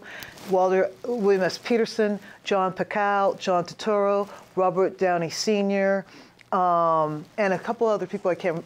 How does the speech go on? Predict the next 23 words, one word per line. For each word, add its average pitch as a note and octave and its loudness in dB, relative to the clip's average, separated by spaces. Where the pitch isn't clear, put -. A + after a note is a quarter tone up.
recall D#3+ 0
off D3 -4
the - -12
top D3+ -4
of - -12
my E3 -8
head. C#3+ -4
So - -8
this C#4+ 0
is A#3+ -2
a G3+ 2
William A3+ 2
Friedkin G3+ -2
movie. B3 2
He's C4+ 0
our C4+ 4
director G#3 0
who F#3 2
did, F3 2
um, D#3 0
uh, D#3+ 0
French - -4
Connection. G#3+ -4